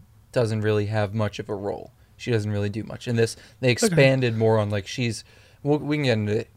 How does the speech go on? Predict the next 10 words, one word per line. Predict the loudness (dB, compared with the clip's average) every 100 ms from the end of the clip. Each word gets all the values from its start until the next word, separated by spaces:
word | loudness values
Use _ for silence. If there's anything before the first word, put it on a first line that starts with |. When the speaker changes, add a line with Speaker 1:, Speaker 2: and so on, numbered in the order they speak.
| _ -8
Speaker 1:
uh, | -4 -4 -4 -10 -18 -20 -20
spoiler | -4 0 0
territory, | -2 -6 -6 -4 -6
but | -6 -4
she's | -4 2
more | 4 2
inquisitive. | 2 2 2 0 -4
She's, | -6 -6 -2
like, | -2
more | -2